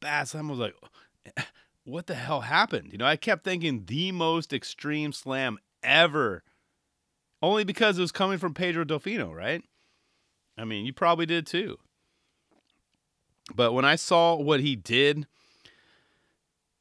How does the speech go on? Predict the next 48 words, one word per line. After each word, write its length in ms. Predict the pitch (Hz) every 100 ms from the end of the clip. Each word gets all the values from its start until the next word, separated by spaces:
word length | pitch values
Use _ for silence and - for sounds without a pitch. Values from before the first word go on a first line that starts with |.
| _ -
and 260 | 120 107 101 -
like 120 | 107
I 20 | -
said, 180 | 143
I'm 100 | 117
not 180 | 135 139
trying 180 | - 160
to 60 | 143
take 260 | 170 143
a-, 180 | 113 101 - 120
away 280 | 120 123
from 180 | 123 113
the, 140 | 95 - -
the 140 | 107
injury, 380 | 113 143 147 147
the 80 | 113
slam. 400 | - 127 131 120
I, 160 | 113 -
I 120 | 131
was 200 | 139 -
kind 260 | 147 160
of 120 | 175 117
relieved 560 | 90 90 87 65 - - _
that 100 | 95
my 180 | 95 92
brain 560 | 87 101 98 101 95 98
was 200 | 90 -
wrong 360 | - 87 78 - _ _ _ -
this 120 | -
time 240 | - 165 139
around. 180 | 135 - _ _ _ _ _ _ _ _ _ _ -
<laughs> 60 | - _ _ 139
I 40 |
mean, 80 | 151
only 240 | 196 269
because 260 | 285 233 196
you, 180 | 233 196
you 160 | 170 175
never 500 | 165 175 190 202 196
know 240 | 185 180
what 180 | 175 160
to 100 | 147
get, 340 | 117 156 -
you're 200 | 151 143
gonna 180 | 147 143
get 260 | 120 135 107
from, 240 | 131 113
uh, 160 | 113